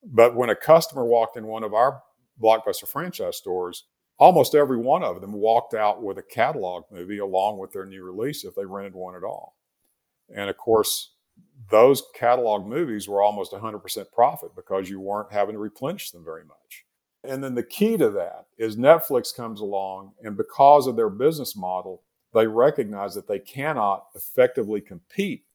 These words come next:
in new release availability with the store because the product is, is tied up in, in transport too much.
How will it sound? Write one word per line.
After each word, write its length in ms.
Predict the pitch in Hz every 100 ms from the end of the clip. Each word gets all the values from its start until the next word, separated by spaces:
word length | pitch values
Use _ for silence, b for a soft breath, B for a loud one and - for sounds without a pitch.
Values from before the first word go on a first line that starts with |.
| _ _ _
in 180 | 117 110
new 140 | 110 107
release 380 | 104 107 120
availability 680 | 110 101 95 92 95 92 95
with 220 | 92 92
the 120 | - 85
store 640 | - - 156 131 85 - _ _ _
because 480 | 104 - 104 101 98
the 80 | 95
product 480 | - 117 113 110 -
is, 260 | 92 - -
is 160 | 101
tied 400 | - - 110 110
up 180 | 101 98
in, 180 | 95 95 113
in 200 | 92 90
transport 680 | - 131 160 - - 87 -
too 180 | 90 82
much. 380 | 82 101 -